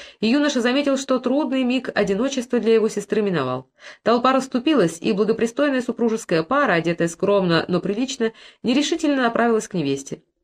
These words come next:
Глаза Кристины наполнились слезами, но ужас перед унижением сменился нежданной радостью. Отец и мать приближались к ней, чтобы оказать поддержку в испытании.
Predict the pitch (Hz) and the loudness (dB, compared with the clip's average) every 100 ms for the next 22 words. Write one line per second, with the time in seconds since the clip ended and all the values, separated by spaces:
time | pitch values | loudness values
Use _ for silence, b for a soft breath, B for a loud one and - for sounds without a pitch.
0 | - 160 190 220 233 226 - 247 233 226 | -6 0 2 0 0 -4 -2 0 0 2
1 | 233 233 220 220 - 202 196 247 220 151 | 2 2 2 -2 -2 -2 0 0 2 2
2 | 175 - 247 269 165 156 175 165 170 170 | 2 2 2 2 0 -2 -2 0 2 0
3 | 233 247 233 226 196 190 220 233 - 202 | 0 0 -2 -2 -2 0 0 0 0 -2
4 | 196 B _ 190 196 190 190 196 175 156 | -2 B _ -2 -2 2 0 2 2 2
5 | 139 131 - - - _ _ b b - | 0 -4 -12 -16 -16 _ _ b b -4
6 | 190 320 311 269 294 294 254 233 240 277 | 0 0 0 0 0 0 0 0 0 0
7 | 254 247 247 254 240 - 226 220 214 220 | 0 -4 -2 -2 0 0 0 0 0 0
8 | - 190 202 - 180 175 - - 165 143 | 0 0 0 -2 -6 -6 -8 -4 -2 -2
9 | 120 - | -6 -12